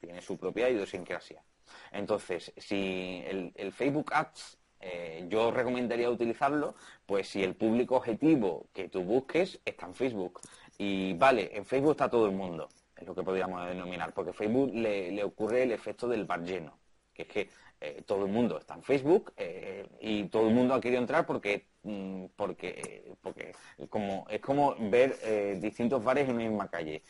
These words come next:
Seis bares vacíos y un bar lleno. ¿Por cuál te metes? En el bar lleno porque, eh, está todo el mundo, porque será más interesante, porque algo tiene que tener. Pues, eh, Facebook le ocurre, le ocurre lo pare-, pare-, algo pare-, eh, parecido, pero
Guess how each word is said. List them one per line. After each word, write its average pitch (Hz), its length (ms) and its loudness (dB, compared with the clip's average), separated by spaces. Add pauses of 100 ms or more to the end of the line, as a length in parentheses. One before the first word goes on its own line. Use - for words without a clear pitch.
(120)
Seis 127 240 2
bares 127 240 2
vacíos 160 600 4
y 117 140 2
un 110 80 4
bar 104 160 6
lleno. 80 280 -4 (140)
¿Por 87 180 -10
cuál 107 160 4
te 113 120 6
metes? 90 400 -2
En 98 80 -6
el 87 160 -4
bar 92 140 -4
lleno 101 200 -2
porque, 107 300 -4
eh, 85 140 -12 (140)
está - 240 -14
todo 101 140 -8
el 101 80 -6
mundo, 135 180 0
porque 131 220 2 (120)
será 90 220 -6
más 87 140 -6
interesante, 107 600 -6 (260)
porque 92 180 -2
algo 107 280 6
tiene 90 180 0
que 85 120 -6
tener. 73 220 -14 (600)
Pues, 107 320 2
eh, 98 580 -2
Facebook 135 420 6
le 151 40 8
ocurre, 120 480 4
le 110 160 0
ocurre 104 320 0
lo 117 140 4
pare-, 95 160 -4 (160)
pare-, 90 240 -8
algo 113 200 2
pare-, 92 340 -4
eh, 87 360 -8
parecido, 85 600 -4
pero 160 340 2